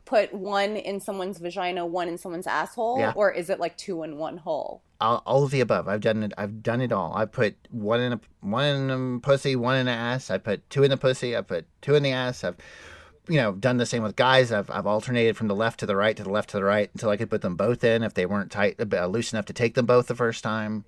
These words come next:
Speaker 2: you know.
Speaker 1: Do you find that,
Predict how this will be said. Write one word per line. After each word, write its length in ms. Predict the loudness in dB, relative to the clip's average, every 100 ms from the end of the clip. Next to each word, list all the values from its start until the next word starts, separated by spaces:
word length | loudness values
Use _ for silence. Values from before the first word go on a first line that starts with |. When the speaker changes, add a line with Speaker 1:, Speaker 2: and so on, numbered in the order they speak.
| -12
Speaker 2:
you 120 | -10
know. 180 | -10 -12 -20 _ _ _ -20 -20 -20 -20 -6
Speaker 1:
Do 80 | 0
you 100 | 0
find 560 | 0 0 0 -2 -8 -12 -14
that, 400 | 0 2 2 0